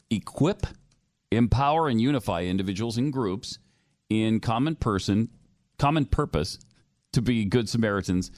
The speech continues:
and help when and where they find the needs. Mercury One provides relief during natural disasters like <clears throat> this fall's multiple hurricanes in Houston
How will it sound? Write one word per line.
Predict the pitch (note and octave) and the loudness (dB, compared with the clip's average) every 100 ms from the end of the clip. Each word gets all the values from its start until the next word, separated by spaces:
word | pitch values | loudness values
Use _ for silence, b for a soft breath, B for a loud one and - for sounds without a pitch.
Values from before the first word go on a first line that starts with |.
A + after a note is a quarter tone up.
| b b b b | b b b b
and | - G#2+ G#2 G#2+ - | -4 -2 0 -2 -6
help | - F3 E3+ - - | -4 -2 -2 -6 -6
when | A2 C3 D3 D3 D3 | 0 2 2 0 -2
and | B2 A#2+ | 0 0
where | A2+ G#2+ F2 F2 - _ - | 0 0 0 -4 -8 _ -2
they | G2+ | -2
find | F#2+ G2 F2+ | 0 -2 -2
the | E2+ | -2
needs. | F2+ D#2 C#2 - b b b | -2 -4 -8 -14 b b b
Mercury | D#3 G3+ A3 F3 | -2 0 0 2
One | D#3 E3+ | 4 2
provides | C#3+ C#3+ C#3+ C3 | 2 2 2 0
relief | A2 A#2 B2+ G3 F#3+ - | -2 0 0 -2 -4 -4
during | G2 B2 B2 A2+ A2 G#2+ | 0 0 2 0 0 0
natural | B2 E3+ - D#3+ | 0 0 -2 -2
disasters | A2 G2+ A#2 B2+ A#2+ D3 C3 A2 | 0 -2 -2 -2 -2 -4 -4 -2
like | G#2 G2 F2+ - | -2 -4 -8 -16
<clears throat> | _ - | _ 2
this | A3+ E3 B2+ A#2+ | 6 6 4 2
fall's | D3+ C#3+ A2 | 0 0 0
multiple | B2 D3 C#3+ C3 A#2+ | 0 0 -4 -4 -2
hurricanes | C3+ B2+ C#3 B2+ B2+ B2 - b b b | -2 -2 -2 0 -2 -4 -8 b b b
in | - G#2 | -2 -2
Houston | G2+ D3+ D3+ - C#3 B2+ A#2+ | 0 0 -2 0 2 2 0